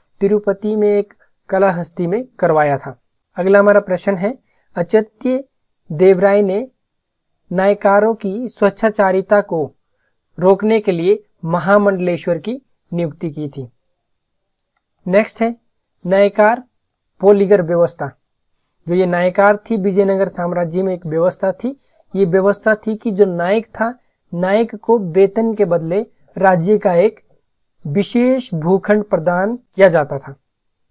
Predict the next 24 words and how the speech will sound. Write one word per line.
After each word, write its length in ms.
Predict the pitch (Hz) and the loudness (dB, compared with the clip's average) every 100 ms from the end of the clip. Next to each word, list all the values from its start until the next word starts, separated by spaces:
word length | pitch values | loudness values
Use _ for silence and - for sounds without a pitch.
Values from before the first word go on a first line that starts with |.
| _ | _
ऐसे 300 | 196 208 262 | -2 0 2
भूखंड 480 | 233 190 190 208 208 | 2 0 0 0 0
को 160 | 202 214 285 _ _ _ _ | 2 2 2 _ _ _ _
अमरम 420 | 196 196 202 196 | 2 4 4 4
कहा 180 | 180 175 | 2 0
जाता 260 | 165 147 143 | 0 -4 -6
था। 120 | 143 | -10
क्या 220 | - 196 | -4 -2
कहा 120 | 190 185 | 0 0
जाता 240 | 180 180 | 0 -2
था? 180 | 196 277 _ _ | -4 -8 _ _
अमरम। 380 | 165 160 143 139 - _ _ _ | -8 -4 -4 -6 -10 _ _ _
इसे 220 | 202 - | -4 -2
सर्वप्रथम 720 | 226 214 202 202 196 196 226 196 | 2 6 6 4 -2 -2 -4 0
बारांगल 600 | 180 175 180 180 196 190 | 2 2 0 -2 -2 0
के, 140 | 220 254 _ - 165 | -2 -4 _ -16 -8
ये 120 | 175 | -6
किया 200 | 185 175 | -2 0
गया 140 | 175 | 0
था 100 | 175 | -2
बारांगल 540 | 202 180 175 170 160 160 | 0 0 0 -2 -6 -6
के 180 | 233 254 - | -6 -8 -6
काकतीय 400 | 160 147 - 160 | -4 -4 -6 -8
ने। 120 | 151 | -8